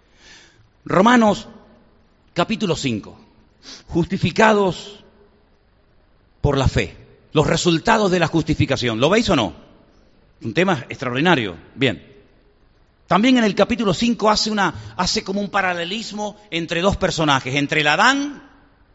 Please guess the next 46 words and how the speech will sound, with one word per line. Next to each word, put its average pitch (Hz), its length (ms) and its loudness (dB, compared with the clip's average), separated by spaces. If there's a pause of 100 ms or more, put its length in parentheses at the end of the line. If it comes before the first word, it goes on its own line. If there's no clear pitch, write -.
(280)
y 160 100 -2
entre 165 240 0
Cristo. 185 400 0
Y 120 40 -4
dice, 139 200 -4
"Mira, 170 160 0
así 180 180 -2
como 170 360 0 (160)
en 165 160 2
Adán, 175 500 2 (480)
cuando 143 240 0
él 165 100 2
pecó, 175 360 2
ocurrió 151 400 0
esto, 156 320 0
esto, 156 260 -4
esto, 151 300 -2
esto 139 180 -6
y 135 60 -2
esto 131 160 -8
y 185 60 -2
esto, 196 280 -4 (300)
ahora 165 320 4
en 165 140 2
Cristo, 262 800 2
el 117 120 -8
segundo 160 360 0
Adán, 220 380 0 (480)
si - 160 -4
lo 151 80 2
aceptamos, 220 600 2
si 185 100 -6
creemos 185 460 0
en 185 80 2
él, 220 260 2
ocurrirá 156 560 0
esto, 175 380 -2
esto 156 320 -4
y 127 60 -4
esto". 139 180 -8
Muy 202 100 -2
bien, 117 140 -2
perfecto. 123 400 -8
Vamos 180 200 -8
al 135 100 -4
seis. 90 360 -10